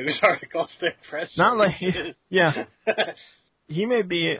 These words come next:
Speaker 2: an, an offense to journalism, but you are an offense to criticism about journalism. Get it
Speaker 1: Sorry,
Speaker 2: right.
Speaker 1: sir.
Speaker 2: Fucking, you fucking anus scrubber.
Speaker 1: I'm not
Speaker 2: God
Speaker 1: even,
Speaker 2: damn, you should be sorry.
Speaker 1: I'm not even well dressed.
Speaker 2: I know. You're probably not even wearing pants.
Speaker 1: I am wearing pants.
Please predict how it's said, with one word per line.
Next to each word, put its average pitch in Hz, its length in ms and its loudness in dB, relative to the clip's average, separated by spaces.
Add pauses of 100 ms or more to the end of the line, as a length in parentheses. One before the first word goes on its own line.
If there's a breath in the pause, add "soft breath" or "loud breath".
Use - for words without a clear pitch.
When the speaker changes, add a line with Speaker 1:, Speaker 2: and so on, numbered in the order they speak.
Speaker 2:
an, 143 220 -8
an 151 120 -2
offense 151 360 -4
to 147 80 -10
journalism, 139 540 -2
but 123 140 -12
you 151 220 6
are 170 160 6
an 156 80 -2
offense 143 480 -6
to - 60 -16
criticism 123 600 -8 (100)
about 113 280 -8
journalism. 113 500 -12 (540)
Get 135 100 -4
it 131 80 -8
Speaker 1:
Sorry, 147 120 -8
Speaker 2:
right. - 280 -16
Speaker 1:
sir. - 180 -20 (600)
Speaker 2:
Fucking, - 340 -14 (320)
you 156 140 -12 (260)
fucking 160 300 0
anus 139 400 -6
scrubber. 156 400 -2 (580 loud breath)
Speaker 1:
I'm - 80 -20
not - 160 -14
Speaker 2:
God - 220 -4
Speaker 1:
even, 151 40 -12 (160)
Speaker 2:
damn, 113 100 -6
you 123 100 -14
should - 320 -12
be - 80 -14
sorry. 110 320 -10
Speaker 1:
I'm - 60 -16
not 135 100 -20
even 131 220 -20
well 120 180 -16
dressed. - 320 -18 (520)
Speaker 2:
I 139 80 -8
know. 139 460 -2
You're 151 140 -8
probably 214 300 2
not 117 180 -10
even 131 140 -8
wearing 160 280 0
pants. - 320 -6
Speaker 1:
I 196 120 -4
am 294 120 0
wearing 127 200 -2
pants. - 360 -16